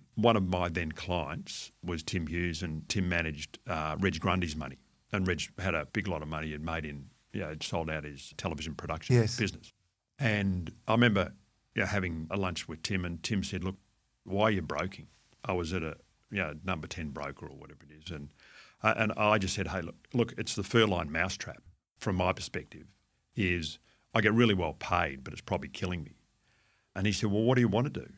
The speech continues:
Speaker 1: And I said, "Look, I've always loved, you know, my early years as a fund manager, and I've always loved doing the analysis and picking the stocks." And he said, "Why don't you do that?"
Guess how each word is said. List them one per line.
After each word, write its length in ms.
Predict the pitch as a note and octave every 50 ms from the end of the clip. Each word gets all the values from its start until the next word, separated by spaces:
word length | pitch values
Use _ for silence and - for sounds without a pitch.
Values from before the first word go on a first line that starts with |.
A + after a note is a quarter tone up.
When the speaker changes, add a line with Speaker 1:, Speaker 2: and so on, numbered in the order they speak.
| - - _ _ _ _ _ _ -
Speaker 1:
And 120 | - A2 G#2
I 100 | G#2 G2+
said, 320 | - - A2+ G2+ E2+ - -
"Look, 240 | A#2 G#2+ G2 F#2+ G#2+
I've 140 | G2+ G2 A#2
always 360 | A#2 A2+ A2 G#2 F#2+ E2+ D#2+
loved, 420 | F#2 F2 F2 E2+ E2+ D#2+ D#2+ - - _ _ _ _ -
you 60 | G#2+
know, 120 | F2+ D#2 E2
my 200 | F2 F2+ G2 G2+
early 200 | G2+ F#2 F2+ E2
years 400 | D#2+ G2 A2+ C3 C#3 - - - - -
as 140 | - F#2+ E2+ E2
a 40 | E2+
fund 220 | - G#2+ F2+ F#2 F#2
manager, 300 | F#2 G2 G#2+ G#2+ A#2+ A#2+
and 240 | B2 A#2+ A2 G2+ G2 G2 -
I've 160 | G2+ G2+ G2+
always 200 | A2+ A2 G2 F#2+
loved 180 | G#2 F#2+ F2+ E2
doing 180 | G2 F#2 E2+ E2
the 80 | E2
analysis 500 | D#2+ D#2 F2 E2+ E2+ E2 - - E2+ - -
and 120 | D2+ D2+
picking 260 | - - - - F2+
the 80 | E2 D#2+
stocks." 520 | - - G2 - - - - - - - _ _ _ _ _ _ _ _ _ _ _ _ _ _ _ _ _ _ -
And 100 | B2 A2+
he 40 | A2
said, 120 | F#2 A#2+ A2+
"Why 140 | A2 A#2 B2
don't 100 | B2 B2+
you 100 | A#2+ G#2+
do 160 | G2 B2 D3
that?" 240 | D#3 C#3 - - -